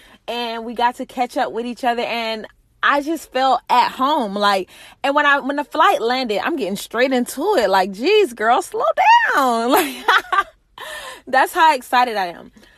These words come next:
So when the flight landed on last week, Thursday, I landed in Virginia. I just felt at home. Like, even though I was coming from home, I felt like I was home there.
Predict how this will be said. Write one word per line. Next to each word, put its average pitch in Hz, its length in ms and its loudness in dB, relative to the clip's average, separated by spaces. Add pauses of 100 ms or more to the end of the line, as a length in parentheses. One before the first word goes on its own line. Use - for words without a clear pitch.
So 285 400 2
when 269 220 -4
the 262 100 -4
flight 269 380 0
landed 220 480 -4 (100)
on 214 380 -4
last 214 320 0
week, 233 160 -10
Thursday, 196 400 -4
I 185 100 0
landed 190 300 -6
in 190 100 -8
Virginia. 185 580 -6 (520)
I 302 100 4
just 339 220 -2
felt 285 360 0
at 247 200 2
home. 226 600 -4
Like, - 180 -4 (180)
even 285 220 -4
though 277 80 -2
I 233 80 4
was 214 140 -2
coming 254 280 -6
from 247 200 -4
home, 240 200 -2
I 180 140 -4
felt 220 300 0
like 196 160 -2
I 185 140 -2
was 185 180 -4
home 185 300 -8
there. 175 360 -4